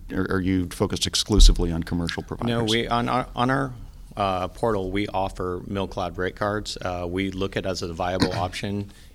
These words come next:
Speaker 2: if customers want to pursue that path. We don't call them a Navy cloud broker, but we do offer,
Speaker 1: Mm.
Speaker 2: uh, that rate card and, and the opportunity to talk with them if it does make sense for them to go that route.
Speaker 1: Gotcha. So as, as I understand it, the long-term plan, once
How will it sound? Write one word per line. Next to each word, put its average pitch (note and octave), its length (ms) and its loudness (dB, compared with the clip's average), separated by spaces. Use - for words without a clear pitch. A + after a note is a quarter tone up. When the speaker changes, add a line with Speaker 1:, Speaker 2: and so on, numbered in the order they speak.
Speaker 2:
if - 360 -4
customers F#2+ 560 -4
want F#2 240 -4
to - 80 -10
pursue F#2+ 320 -4
that F#2+ 180 -6
path. F#2+ 340 -4
We G2 120 -2
don't F#2+ 260 -6
call G2+ 260 -2
them A2 160 -2
a G#2+ 60 -2
Navy G#2 240 -2
cloud G2+ 300 -2
broker, G#2 300 -4
but - 180 -8
we F#2 80 -2
do F#2 240 -2
offer, F2 460 -4
Speaker 1:
Mm. G#2 200 2
Speaker 2:
uh, F2 100 -2
that F2+ 180 -4
rate F#2 180 -2
card F2+ 280 -2
and, F2 220 -4
and E2+ 380 -4
the G2 100 0
opportunity F2 600 -4
to E2 80 -8
talk F2 260 -10
with F2 120 -10
them E2+ 120 -10
if E2 140 -8
it - 80 -8
does E2+ 240 -8
make - 160 -14
sense E2 240 -8
for - 140 -14
them D#2+ 160 -12
to E2 80 -8
go E2 100 -12
that E2+ 280 -12
route. F#2+ 260 -12
Speaker 1:
Gotcha. E2+ 320 -4
So - 240 6
as, C#3 140 6
as C3+ 160 6
I G3+ 100 8
understand B2 480 8
it, F#2 80 0
the G#2 100 2
long-term A2+ 580 6
plan, G2+ 680 4
once G#2+ 520 4